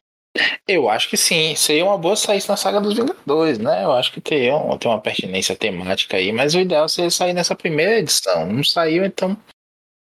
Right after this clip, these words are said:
paciência. Mas como eu ia dizendo, acho que tem um, dois recortes bem legais nessas duas primeiras edições. A, a primeira, retomando aqui, a gente tem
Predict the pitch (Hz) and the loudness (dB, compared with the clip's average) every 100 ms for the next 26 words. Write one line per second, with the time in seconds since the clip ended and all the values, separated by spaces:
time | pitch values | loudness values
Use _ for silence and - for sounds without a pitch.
0 | _ 160 - - 143 123 165 285 262 185 | _ -4 0 0 0 0 0 2 0 0
1 | 165 196 220 208 - 233 233 170 202 196 | 0 0 0 -2 -2 2 2 4 2 0
2 | 175 175 165 135 139 190 226 117 120 131 | -2 -4 -4 -2 -2 0 -2 0 0 -2
3 | 107 95 - - 110 107 107 104 135 - | -2 -2 -2 -2 -2 -2 -2 0 0 -2
4 | - 98 95 - - - - - _ _ | -2 -2 -4 -6 -4 -2 -4 -6 _ _
5 | _ _ - 113 113 101 - 113 107 131 | _ _ -4 0 2 0 -2 -2 0 2
6 | 165 120 110 113 98 104 110 92 - 175 | 2 0 -2 -2 0 0 0 -2 0 0
7 | 208 - 117 101 101 107 104 - - 101 | 2 2 0 0 0 0 -2 -2 -2 -2
8 | 95 | -2